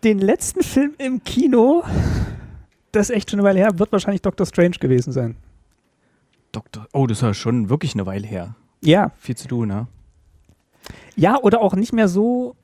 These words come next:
Speaker 1: nicht mehr so Kino-Kinofilm, sondern eher Heimvideofilm. Aber da auch grad nicht so viel. Aber ich will jetzt nicht den Hörern schon den Spaß verderben. <laughs>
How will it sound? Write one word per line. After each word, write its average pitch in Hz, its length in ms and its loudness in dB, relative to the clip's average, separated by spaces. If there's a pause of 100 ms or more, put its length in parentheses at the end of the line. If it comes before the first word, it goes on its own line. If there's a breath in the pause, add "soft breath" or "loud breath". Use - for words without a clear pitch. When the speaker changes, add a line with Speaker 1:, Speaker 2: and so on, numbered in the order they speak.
(100)
Speaker 1:
nicht 214 180 -4
mehr 226 140 2
so 214 260 -2
Kino-Kinofilm, 214 1400 0
sondern 185 380 -4
eher 175 500 0 (260)
Heimvideofilm. 120 840 -4
Aber 143 180 -2
da 165 160 2
auch 156 180 -4
grad - 380 -2
nicht 160 120 -4
so 160 60 -8
viel. 120 200 -6
Aber 151 220 4
ich - 200 -6
will 165 80 4
jetzt 151 160 0
nicht 170 140 -4
den 147 100 -2
Hörern 156 240 2
schon 151 160 -6
den 135 100 -4
Spaß 147 260 -4
verderben. - 380 0
<laughs> 220 120 0